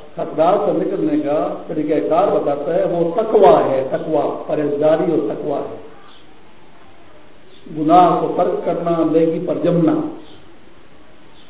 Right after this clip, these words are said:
اللہ تعالیٰ کا لحاظ، اللہ تعالیٰ کا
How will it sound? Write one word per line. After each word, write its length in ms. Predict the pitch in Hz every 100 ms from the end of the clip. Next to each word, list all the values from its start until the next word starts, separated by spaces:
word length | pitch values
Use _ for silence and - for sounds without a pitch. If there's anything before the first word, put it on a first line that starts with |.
| - - - - - - - - - - - - - - - -
اللہ 200 | 202 180
تعالیٰ 340 | 190 180 180 180
کا 60 |
لحاظ، 520 | 156 147 151 180 180 170
اللہ 180 | 165
تعالیٰ 200 | 170 160
کا 160 | 160